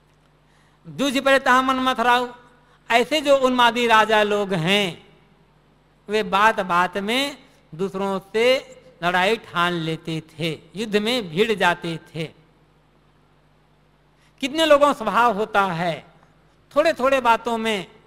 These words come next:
उत्तेजित हो जाना, लड़ना। परिणाम क्या होता?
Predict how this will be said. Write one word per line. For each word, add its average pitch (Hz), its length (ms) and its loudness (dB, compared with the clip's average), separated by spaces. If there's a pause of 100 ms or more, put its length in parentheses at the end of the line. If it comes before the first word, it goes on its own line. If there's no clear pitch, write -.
(440)
उत्तेजित 226 440 -4
हो 185 100 -6
जाना, 208 540 -2 (380)
लड़ना। 175 680 0 (4000)
परिणाम 247 420 4
क्या 269 140 0
होता? 170 340 -8